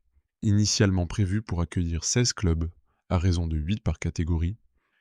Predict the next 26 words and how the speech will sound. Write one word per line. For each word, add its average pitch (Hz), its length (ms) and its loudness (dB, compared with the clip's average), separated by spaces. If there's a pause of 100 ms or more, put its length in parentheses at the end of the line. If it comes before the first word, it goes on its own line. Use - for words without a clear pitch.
(140)
cette - 220 -4
quarante-deuxième 104 600 2
édition 87 360 -2
n'a 101 120 0
finalement 95 440 -2
réuni 95 300 -2
que - 140 -4
douze 104 260 -2
formations. 85 520 -4 (560)
Ce 95 120 -2
faible 110 320 4
taux 113 100 2
de 90 80 0
participation 90 840 -2
s'explique - 600 -4
par 90 140 -2
le 87 100 -2
désistement 92 500 -4
de 90 80 -2
plusieurs 104 400 -4
délégations, 90 580 -2 (800)
frileuses 101 640 2
face - 240 -2
à 87 60 -2
l'épidémie 87 480 0
d'Ebola. 85 360 2